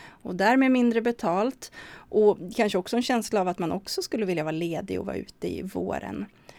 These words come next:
ja, så känner de allra flesta yogalärare att man behöver vara ledig till sommaren. Man är dränerad på energi.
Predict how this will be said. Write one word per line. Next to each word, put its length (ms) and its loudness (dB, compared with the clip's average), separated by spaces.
ja, 220 0
så 180 -6
känner 360 -6
de 140 -4
allra 320 -2
flesta 320 -8
yogalärare 680 -6
att 140 2
man 140 6
behöver 220 4
vara 120 -2
ledig 380 0
till 100 -4
sommaren. 480 -6
Man 200 6
är 80 2
dränerad 1300 -4
på 400 -8
energi. 540 -10